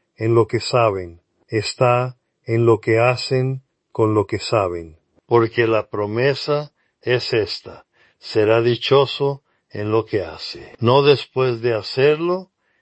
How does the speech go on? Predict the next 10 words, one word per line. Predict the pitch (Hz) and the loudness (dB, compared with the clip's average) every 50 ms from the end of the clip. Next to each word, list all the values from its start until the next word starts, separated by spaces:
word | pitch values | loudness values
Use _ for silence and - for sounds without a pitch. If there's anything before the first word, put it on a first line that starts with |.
| _ _ | _ _
en | - 110 110 110 | -8 -6 -4 -2
el | 107 104 104 104 | -2 -2 -2 -2
mismo | 107 120 143 151 151 143 143 147 151 147 143 139 - _ _ _ _ | 0 0 2 2 0 -2 -2 0 0 0 0 -2 -6 _ _ _ _
hacerlo. | _ - 110 107 - - - 107 90 80 78 71 - - - - - _ _ _ _ _ | _ -6 -4 -4 -4 -4 -4 -4 -4 -6 -8 -12 -18 -20 -20 -20 -20 _ _ _ _ _
La | - 113 117 123 | 0 2 4 4
bendición | 120 127 127 127 123 123 120 - - - 143 151 156 160 165 165 151 147 _ _ _ _ _ _ - | 6 4 2 2 0 -2 -2 -2 -2 0 2 2 2 2 0 -2 -6 -12 _ _ _ _ _ _ -6
no | 113 120 135 139 | 0 2 4 6
es | 143 139 131 | 6 6 4
la | 131 135 135 127 | 4 2 2 2
recompensa | 127 127 117 - 120 117 110 107 - 139 143 147 147 135 - - 147 139 139 139 | 2 -2 -2 -2 -4 -4 -4 -2 0 2 2 2 2 0 -2 -2 -2 -2 -2 -4